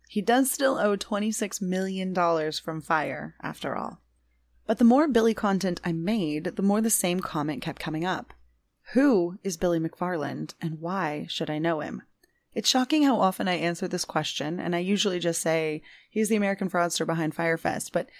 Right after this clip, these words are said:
it's honestly so shocking how many people don't know that I sometimes have to ask them what they were doing in twenty seventeen. But Billy began scamming long before twenty seventeen, and to understand what he's trying to do today,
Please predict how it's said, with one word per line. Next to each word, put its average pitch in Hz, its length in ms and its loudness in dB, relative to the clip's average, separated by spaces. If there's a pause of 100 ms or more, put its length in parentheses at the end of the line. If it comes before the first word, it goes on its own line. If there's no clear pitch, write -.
(220)
it's 208 160 0
honestly 247 440 4
so 196 400 0
shocking 180 600 -4
how 175 200 -2
many 175 140 -2
people 175 300 -6
don't 170 420 0
know 151 380 -4
that 180 100 -4
I 180 60 -2
sometimes 202 440 -2
have 180 140 -6
to - 100 -4
ask 165 220 -2
them 165 140 -2
what 165 140 -2
they 165 100 -2
were 156 100 -4
doing 156 320 -4
in 147 80 -10
twenty 156 280 -8
seventeen. 151 760 -8 (720)
But 214 140 -2
Billy 277 200 6
began 269 320 4
scamming 180 480 -2
long 180 380 0
before 180 300 0
twenty 165 260 -4
seventeen, 151 680 -6 (380)
and 214 140 2
to 233 100 4
understand 277 420 4
what 254 120 4
he's 196 100 -2
trying 185 240 0
to 170 80 -4
do 165 140 0
today, 165 560 0